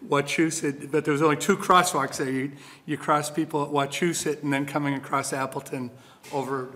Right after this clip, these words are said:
over to the right, and it was, it was a tough intersection. And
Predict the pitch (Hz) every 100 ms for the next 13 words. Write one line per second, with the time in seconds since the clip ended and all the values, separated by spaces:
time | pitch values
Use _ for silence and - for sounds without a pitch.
0 | 170 147 131 147 127 139 143 135 - -
1 | 139 147 147 160 139 - - - _ _
2 | _ - 151 151 143 139 - 143 - 139
3 | - 139 135 127 - 123 123